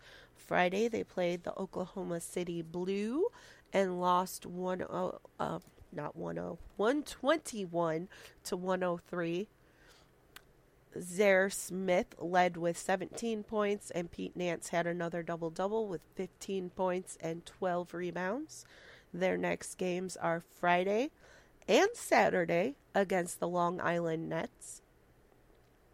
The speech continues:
In college basketball, Ohio State played New Orleans and won seventy-eight to thirty-six. Their next game is Saturday against West Virginia. Akron played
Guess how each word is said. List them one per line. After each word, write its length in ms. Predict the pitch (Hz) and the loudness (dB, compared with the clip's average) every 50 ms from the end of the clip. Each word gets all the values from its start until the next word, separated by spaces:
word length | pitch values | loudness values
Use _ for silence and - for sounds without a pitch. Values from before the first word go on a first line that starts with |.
| _ - - - - - - - - _ - | _ -20 -20 -20 -20 -20 -20 -20 -20 _ -2
In 300 | - 190 180 185 180 - - | 0 2 2 2 0 -4 -6
college 580 | - - 320 392 539 523 392 240 185 - - - | 2 6 8 8 10 10 8 6 4 2 -2 -2
basketball, 920 | - 156 147 156 175 - - 175 - - 175 170 165 165 175 - 131 - - | 0 0 0 0 -2 -4 -6 -8 -6 -2 0 0 2 2 2 2 0 -2 -2
Ohio 420 | 185 185 - 220 226 220 214 214 | -4 -2 2 4 4 6 6 4
State 380 | 202 - - - 190 208 - - | 0 -2 -2 -2 -2 -2 -2 -4
played 260 | - - 190 185 175 | -4 -2 -2 -2 -2
New 140 | 180 170 170 | -2 -4 -2
Orleans 580 | 170 170 175 190 202 233 294 359 392 339 - | -2 0 0 0 2 2 2 0 0 -2 -4
and 240 | - - 233 214 190 | -2 -2 -2 -2 -2
won 340 | 190 190 185 185 180 185 175 - - - - - - - | -4 -4 -2 -2 -4 -4 -6 -12 -18 -20 -20 -20 -20 -18
seventy-eight 880 | - - - - - 277 262 262 247 233 220 - - - 190 180 - - - | -14 -14 -4 2 2 4 4 4 2 0 -2 -2 0 0 0 0 -2 -4 -8
to 120 | - 160 - _ - | -10 -10 -10 _ -2
thirty-six. 960 | - 180 180 180 165 160 156 - - - - - 175 240 - - - - - - | 0 2 2 2 0 -4 -8 -8 -8 -4 0 2 2 2 0 -2 -8 -12 -8 -6
Their 180 | - 202 180 | -4 -4 -2
next 360 | 180 180 175 165 - - - - | -2 -2 -2 -2 -4 -6 -8 -6
game 340 | - 185 180 175 180 190 175 - | -4 -2 -2 -2 -2 -4 -4 -4
is 180 | 165 165 151 | -4 -4 -2
Saturday 800 | - - - - - 185 175 170 165 180 180 180 190 196 214 226 | -4 -6 -6 -4 -2 0 2 2 2 0 0 -2 0 0 0 0
against 480 | 208 185 - 156 147 - - - - | -2 -2 -4 -4 -4 -4 -8 -12 -8
West 320 | 185 165 160 - - - - - | -6 -6 -6 -6 -8 -16 -12 -8
Virginia. 640 | 151 165 165 - - 160 160 156 151 160 196 269 - - - - - - - - - - - - - - _ _ _ _ _ _ - | -8 -6 -6 -6 -6 -6 -4 -2 -2 -2 -2 -4 -6 -10 -20 -20 -20 -20 -20 -20 -20 -20 -20 -20 -20 -20 _ _ _ _ _ _ 2
Akron 580 | 185 175 - - - - 208 208 208 220 226 | 4 4 4 4 2 0 0 2 2 0 -2
played 600 | - - - - 190 185 180 180 175 175 180 170 | -6 -4 0 4 4 4 6 4 4 2 2 0